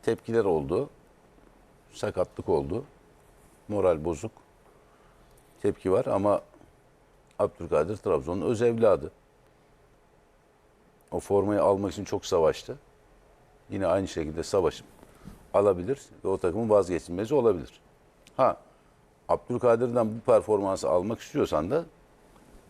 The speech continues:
oraya çok doğru transfer yapmak zorundasın. Bir de şuna sinirleniyorum. Abdullah Hoca bunu yapmadı. Yapacağını da düşünmüyorum ama, e, garip bir anlayışımız var bizim.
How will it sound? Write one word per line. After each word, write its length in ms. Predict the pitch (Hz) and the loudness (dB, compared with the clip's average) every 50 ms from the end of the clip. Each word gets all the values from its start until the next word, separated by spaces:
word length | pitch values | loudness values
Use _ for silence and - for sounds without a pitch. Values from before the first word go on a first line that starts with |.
| - _ - - _ - - _ - - | -20 _ -20 -20 _ -20 -20 _ -4 2
oraya 260 | 107 123 123 147 151 | 4 6 6 6 6
çok 240 | - 160 151 139 110 | 4 2 0 2 4
doğru 280 | 117 120 131 156 156 | 4 6 6 4 2
transfer 440 | - 135 123 120 117 - - 143 143 | 2 2 0 0 0 0 2 2 4
yapmak 360 | 135 127 76 67 71 80 73 | 4 4 2 2 -2 -8 -8
zorundasın. 480 | - 80 76 71 69 64 64 - - - _ _ _ _ _ _ _ _ _ _ _ _ _ _ - | -6 -6 -6 -6 -6 -10 -12 -14 -16 -20 _ _ _ _ _ _ _ _ _ _ _ _ _ _ -8
Bir 160 | 107 139 170 | -4 0 4
de 240 | 170 151 170 185 196 - _ _ _ _ _ _ _ _ _ _ _ _ | 6 6 4 4 0 -8 _ _ _ _ _ _ _ _ _ _ _ _
şuna 260 | - - - 139 156 151 | -10 -2 0 2 2 2
sinirleniyorum. 520 | - - 113 104 95 85 80 80 98 107 | 2 0 0 0 0 0 0 0 2 4
Abdullah 240 | 95 92 92 101 104 | 4 4 4 4 2
Hoca 200 | 104 90 104 98 | 4 4 2 0
bunu 120 | 104 107 107 | 0 2 2
yapmadı. 480 | 110 117 - - - 78 69 73 - - _ _ _ _ _ _ _ _ _ _ _ _ _ _ _ _ _ _ - | 2 2 2 0 -4 -4 -2 -4 -4 -8 _ _ _ _ _ _ _ _ _ _ _ _ _ _ _ _ _ _ -6
Yapacağını 400 | 87 85 80 82 90 90 85 82 | -6 -4 -4 0 0 0 0 0
da 80 | 82 85 | -4 -8
düşünmüyorum 440 | 82 - - 113 101 78 69 87 127 | -8 -8 -8 -6 -4 -4 -4 -2 -2
ama, 180 | 95 - 73 - - - - - - - - - - - - - - - - - - - - - - - - | -2 -2 -2 -4 -8 -18 -20 -20 -20 -20 -20 -20 -20 -20 -20 -20 -20 -20 -20 -20 -20 -20 -20 -20 -18 -12 -8
e, 40 | - 64 65 65 67 67 67 67 69 80 | -8 -6 -6 -6 -8 -8 -8 -6 -2 2
garip 280 | 95 120 151 - - | 4 4 4 2 2
bir 60 | 139 139 | 4 6
anlayışımız 540 | 127 127 131 135 127 107 135 147 135 110 | 6 6 4 0 -2 -2 -2 -2 0 2
var 200 | 113 98 85 73 | 4 4 4 2
bizim. 220 | 73 78 113 156 | 0 -4 -6 -6